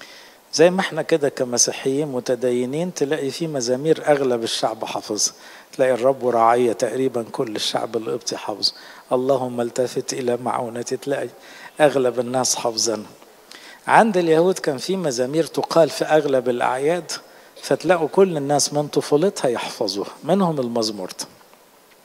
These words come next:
ويجوز ده احد اسباب اختيار اباء الكنيسة لبعض المزامير دي،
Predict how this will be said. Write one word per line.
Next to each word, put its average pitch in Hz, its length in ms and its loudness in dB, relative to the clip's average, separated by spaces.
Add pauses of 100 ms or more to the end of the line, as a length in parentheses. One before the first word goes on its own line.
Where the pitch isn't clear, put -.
(420)
ويجوز 175 380 4
ده 202 180 8
احد 175 300 2
اسباب 156 460 2
اختيار 160 600 0
اباء 156 280 0
الكنيسة 147 680 -2
لبعض 139 420 0
المزامير 127 640 -2
دي، 139 200 -4